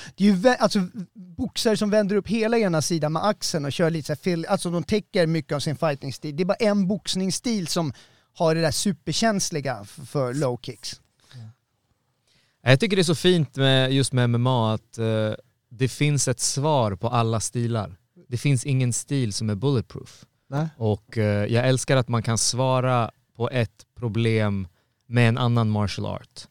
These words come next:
Speaker 3: Precis.
Speaker 2: I boxning mot boxning, då får du hantera dina problem med boxning. Och det vet jag att Tyron Woodley sa, att han hade aldrig behövt jobba på sin boxning ordentligt i M M A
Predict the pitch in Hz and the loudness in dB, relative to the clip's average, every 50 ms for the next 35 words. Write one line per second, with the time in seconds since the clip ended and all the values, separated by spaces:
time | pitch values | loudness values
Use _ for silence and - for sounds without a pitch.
0 | _ _ - 131 - 127 120 120 113 135 131 - - - 143 135 131 127 120 110 | _ _ -4 -2 4 4 4 6 6 4 2 2 0 0 0 0 2 0 0 -2
1 | 117 131 135 - - - - 135 135 127 120 113 113 - - 123 117 120 104 98 | -2 -4 -4 -4 -4 -4 -2 -2 -2 0 0 -2 -2 -2 0 0 2 2 2 0
2 | 117 117 107 - 135 135 135 127 120 110 104 110 107 107 101 - - 110 95 110 | -2 -2 -2 -2 0 0 2 0 0 -2 -2 -2 -2 -4 -4 -4 -6 -6 -4 -2
3 | 117 117 110 104 101 98 95 113 107 - - - - 117 101 90 - - - _ | -2 -2 -2 -2 -2 -4 -4 -8 -10 -8 -10 -6 -4 -4 -4 -4 -8 -14 -20 _
4 | _ - 127 135 139 160 160 151 - 135 123 - 135 127 127 123 123 123 160 180 | _ 0 2 2 4 4 2 2 2 -2 0 2 0 2 2 2 0 0 0 -2
5 | 147 120 107 101 - - 110 101 101 98 92 87 _ _ _ _ _ _ _ _ | -2 -2 -2 -2 -2 -2 -2 0 -2 -2 -4 -6 _ _ _ _ _ _ _ _
6 | 123 113 107 - - - - _ _ _ _ _ - 113 135 151 165 170 147 139 | 2 2 2 0 -6 -14 -14 _ _ _ _ _ -2 0 0 2 2 0 0 0
7 | - 135 139 131 127 127 120 123 110 - 113 110 131 147 147 127 123 151 151 - | 0 0 0 0 0 0 0 0 0 -2 -2 0 0 0 0 0 -2 -4 -4 -4
8 | 123 110 - 127 117 110 107 110 147 139 - - - 151 156 147 120 107 101 143 | -4 -4 -2 -2 -2 -2 -2 -4 -6 -6 -6 -8 -6 -4 -2 -2 -2 -2 0 0
9 | 151 143 127 - - 107 - - 107 104 104 101 101 110 117 110 107 101 | 0 0 -2 -2 -4 -6 -4 -2 -2 -2 -2 -2 -2 0 0 0 0 -2